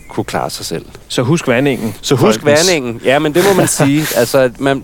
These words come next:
Speaker 1: altså, jeg synes, at, jeg synes bare, det er så ærgerligt, at man måske ender med at bruge femten hundrede kroner på planter,
Speaker 2: Ja.
Speaker 1: og så sparer man på vandet, og så gik halvdelen af ens planter ud, eller aldrig kom i gang.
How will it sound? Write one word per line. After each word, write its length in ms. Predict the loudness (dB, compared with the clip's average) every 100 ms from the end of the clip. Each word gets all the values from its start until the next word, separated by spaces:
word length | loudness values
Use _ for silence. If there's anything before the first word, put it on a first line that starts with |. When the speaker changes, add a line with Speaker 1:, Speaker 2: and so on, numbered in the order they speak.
| -4
Speaker 1:
altså, 260 | -2 -2
jeg 160 | 0 0
synes, 400 | 2 2 2 2
at, 220 | 0 -2 -14 -16 -18 -4
jeg 80 | -2
synes 140 | -2
bare, 140 | 0 2
det 80 | 2
er 80 |
så 120 | 2 -4 -2
ærgerligt, 540 | 0 2 2 2 0 0
at 160 | -2 0
man 140 | -2
måske 400 | -2 -2 0 2
ender 120 | 2
med 120 | 0 0
at 140 | 0
bruge 200 | 0 -4 -4
femten 360 | -2 -2 0
hundrede 200 | 0 0
kroner 280 | 0 0 0
på 120 | -2
planter, 440 | 0 0 2 -2 -4 -4
Speaker 2:
Ja. 160 | -2 -2 -4 -8
Speaker 1:
og 120 | -4 -2
så 100 | 0
sparer 280 | 0 0
man 180 | -2 -4
på 80 | -2
vandet, 420 | 0 0 -2 -10 -12 -20 -20 -20 -20 -4
og 180 | -2 0
så 100 | 0
gik 200 | -2 2
halvdelen 420 | 2 2 -2 -2
af 40 |
ens 160 | -2 -2
planter 260 | -2 0
ud, 260 | 0 0 -2 -2
eller 200 | 0 0
aldrig 300 | 0 -2 -4
kom 160 | -6 -4
i 40 |
gang. 180 | -4